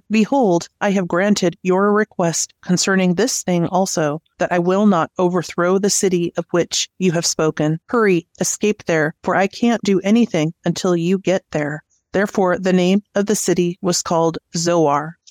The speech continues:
The sun had risen on the earth when Lot came to Zoar. Then Yahweh rained on Sodom and on Gomorrah sulfur and fire from Yahweh out of the sky. He overthrew those cities,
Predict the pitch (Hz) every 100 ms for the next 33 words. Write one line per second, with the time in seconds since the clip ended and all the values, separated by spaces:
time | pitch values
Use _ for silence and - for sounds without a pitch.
0 | _ - - - 214 220 233 208 202 208
1 | 202 185 196 170 156 151 - - 180 170
2 | 175 - - - 175 170 175 - 175 175
3 | 165 156 151 165 - 185 175 165 190 190
4 | 196 175 170 185 180 180 - 170 185 -
5 | 185 175 165 165 - 170 170 180 180 190
6 | 170 156 170 - - - 185 - 156 165
7 | - 156 - 190 175 147 151 - 165 170
8 | 170 165 160 156 - - 165 - 160 165
9 | - 165 160 160 165 _ _ - 170 196
10 | 220 208 - 226 196 - 180 180 - 202
11 | 185 160 160